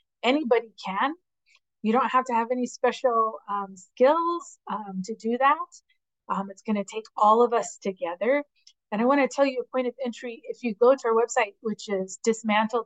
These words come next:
discovery dot org, there's a calendar of events, and you can sign up to go to our coffee hour, which is in the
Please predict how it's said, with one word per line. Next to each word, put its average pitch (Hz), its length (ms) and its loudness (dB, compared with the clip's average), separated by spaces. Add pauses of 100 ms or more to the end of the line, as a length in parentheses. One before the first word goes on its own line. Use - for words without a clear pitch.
discovery 208 520 -2
dot 180 260 -2
org, 202 460 -8 (640)
there's 202 180 0
a 196 40 -6
calendar 226 520 4
of 208 100 -6
events, 190 540 -8 (300)
and 208 180 0
you 220 100 0
can 240 240 0
sign 247 340 -4
up 285 120 0
to 240 100 -6
go 214 140 -6
to 220 120 -6 (100)
our 180 120 -8 (140)
coffee 269 400 4
hour, 175 420 -4 (480)
which 208 300 -4
is 190 400 -6
in 202 220 0 (180)
the 185 180 0